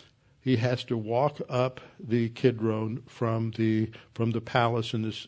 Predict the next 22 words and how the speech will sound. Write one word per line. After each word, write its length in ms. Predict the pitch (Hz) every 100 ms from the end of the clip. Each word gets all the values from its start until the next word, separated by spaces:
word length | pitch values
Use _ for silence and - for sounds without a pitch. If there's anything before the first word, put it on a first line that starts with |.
| -
in 240 | 110 104
the 260 | 110 104 104
city 320 | - 113 107
of 100 | 95
David. 420 | 117 120 101 90 - - - - - -
In 140 | 117 123
John 260 | 127 127
eighteen 540 | 143 147 151 156 127 110
one, 460 | 120 131 165 196 - - - - -
uh, 180 | 117 113
Jesus 540 | 107 120 143 147 147
had 180 | - 113
spoken 400 | - 123 123 127
the 80 | 107
words. 380 | 104 123 151 151
That's 220 | 113 -
the 140 | 113
upper 280 | 117 131 135
room 260 | 120 120 113
discourse 580 | 120 127 - 135 135
going 400 | - 113 113 110
into 680 | 120 120 120 117 117 113 110